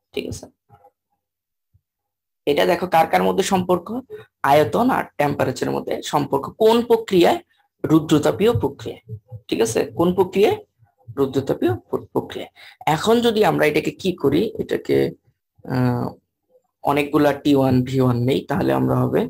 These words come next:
টি ওয়ান ভি one gamma minus one equal to টি টু ভি টু gamma minus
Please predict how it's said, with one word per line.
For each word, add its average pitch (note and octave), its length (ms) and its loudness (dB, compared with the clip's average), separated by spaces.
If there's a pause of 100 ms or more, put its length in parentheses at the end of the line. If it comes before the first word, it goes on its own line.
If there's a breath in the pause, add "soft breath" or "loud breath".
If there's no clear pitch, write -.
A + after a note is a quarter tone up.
(420)
টি D#3 140 2
ওয়ান D3+ 260 2
ভি C#3 200 0
one G3+ 300 0 (1160)
gamma C3+ 280 0
minus C#3+ 400 -2
one G3+ 180 0 (160)
equal C3 280 -2 (140)
to F#3 80 2 (960)
টি D#3 240 -6
টু D#3 140 4
ভি C3 340 -4
টু G#3+ 280 0 (1040)
gamma C3 240 0
minus C#3 360 -2